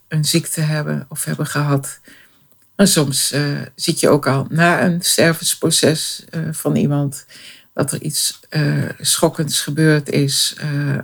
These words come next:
of dat het juist heel mooi en heel fijn is verlopen, het hele proces, en dat je daar nog eens over wilt praten. Dat kan, hè? En ja, eigenlijk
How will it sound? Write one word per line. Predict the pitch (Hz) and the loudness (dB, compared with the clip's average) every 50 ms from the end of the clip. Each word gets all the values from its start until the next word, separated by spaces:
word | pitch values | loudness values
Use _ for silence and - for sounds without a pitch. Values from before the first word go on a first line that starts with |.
| - | 2
of | - 156 156 - - - - - - _ _ _ _ _ _ | 4 4 4 4 2 -2 -4 -6 -10 _ _ _ _ _ _
dat | - 156 143 - | 0 0 0 0
het | - | 0
juist | - 160 165 127 - | 0 0 2 2 2
heel | - 147 143 143 | 2 4 4 4
mooi | 151 165 170 170 160 - | 4 4 4 4 4 4
en | - 160 | 2 2
heel | 151 156 147 147 | 2 2 0 0
fijn | - - - 185 202 202 190 | 0 2 2 4 4 4 4
is | 190 185 - - | 4 2 0 0
verlopen, | - - 175 170 160 160 160 165 - - - - - - - - - - _ _ | 0 2 2 4 4 2 2 0 -2 -4 -4 -4 -4 -8 -16 -20 -20 -20 _ _
het | _ - | _ -2
hele | 175 170 160 160 | 2 2 2 2
proces, | - - 151 156 - - - 131 147 143 - - - - - - - - - _ _ | 0 0 0 0 2 4 4 4 4 2 0 -4 -8 -10 -16 -20 -20 -20 -20 _ _
en | - 156 | 0 2
dat | 156 151 - | 2 2 2
je | 147 | 0
daar | 147 156 151 147 143 139 | 0 0 2 2 2 2
nog | 143 143 139 | 2 0 0
eens | 147 147 131 | -2 -2 -2
over | 143 147 - - 185 185 | -2 -2 -2 -4 -4 -2
wilt | 202 190 190 - | -2 -2 -2 0
praten. | - 208 233 233 208 180 - - - 139 139 - - _ _ _ _ _ _ _ _ _ | 2 4 6 6 6 4 2 0 -4 -8 -8 -10 -14 _ _ _ _ _ _ _ _ _
Dat | - 165 156 - | -4 -4 -4 -2
kan, | - - - 165 147 143 135 | 0 2 2 2 2 0 -2
hè? | - - 156 208 285 285 - _ _ _ _ _ _ _ _ _ _ _ _ _ _ _ _ _ _ _ _ _ _ | -2 0 2 2 2 2 0 _ _ _ _ _ _ _ _ _ _ _ _ _ _ _ _ _ _ _ _ _ _
En | - - 165 160 160 160 156 151 147 151 151 156 - - - _ _ | -2 0 2 4 4 4 2 2 0 -2 -2 -2 -4 -4 -6 _ _
ja, | - 160 156 151 151 143 135 - _ _ _ _ | 0 2 2 2 2 0 -2 -6 _ _ _ _
eigenlijk | - 170 185 208 220 226 226 - 208 196 208 202 208 - - - _ | 2 4 6 6 6 6 6 6 6 6 6 4 2 -2 -18 -20 _